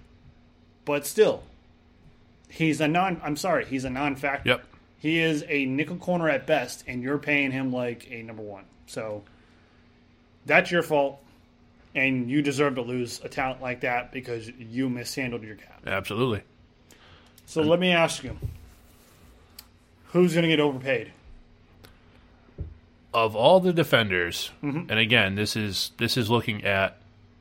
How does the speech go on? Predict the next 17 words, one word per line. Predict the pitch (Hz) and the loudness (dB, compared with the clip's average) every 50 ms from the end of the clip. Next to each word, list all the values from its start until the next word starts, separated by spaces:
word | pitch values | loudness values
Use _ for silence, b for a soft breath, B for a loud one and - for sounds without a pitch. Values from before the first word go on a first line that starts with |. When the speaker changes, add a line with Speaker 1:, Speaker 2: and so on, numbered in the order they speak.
| _ _ - | _ _ -4
Speaker 2:
their | 101 113 107 | -2 -2 -2
consistency | - 110 92 - 135 110 - - 113 98 - 117 107 | -2 -4 -4 -2 -2 -2 -2 -2 -6 -4 -2 -2 -2
throughout | - 107 101 98 98 - | 0 0 0 0 0 0
their | 107 101 | -2 -4
time | - 104 104 104 104 | 0 0 0 0 0
in | 98 | -2
the | 95 92 | -2 -2
league, | 107 110 110 107 107 95 92 - - b b b b b b b b b b b b b b b - | 0 0 2 2 0 -2 -4 -10 -16 b b b b b b b b b b b b b b b -4
um, | - 80 87 87 87 87 87 85 85 87 87 85 90 - - - _ _ _ - - - _ _ _ _ _ _ _ - _ _ _ _ _ _ - - _ _ - | 0 0 2 2 2 0 0 -2 -4 -6 -12 -12 -14 -16 -20 -20 _ _ _ -20 -20 -20 _ _ _ _ _ _ _ -20 _ _ _ _ _ _ -20 -20 _ _ -2
and | - 113 107 107 101 | 2 2 2 2 2
how, | 95 - 117 113 110 107 110 107 | 2 2 4 6 6 6 6 4
just | 104 - 139 135 - - - | 2 2 0 0 -2 -2 -2
how | - 123 | -2 0
many | 123 127 127 110 | 0 2 0 -2
times | - - 110 113 113 113 107 98 | -2 -2 0 0 0 0 -2 -2
you've | 104 107 110 98 | -2 -2 -2 -2
seen | - - - 131 127 117 104 98 90 90 87 | -4 -4 -2 -2 0 0 0 -2 -4 -6 -8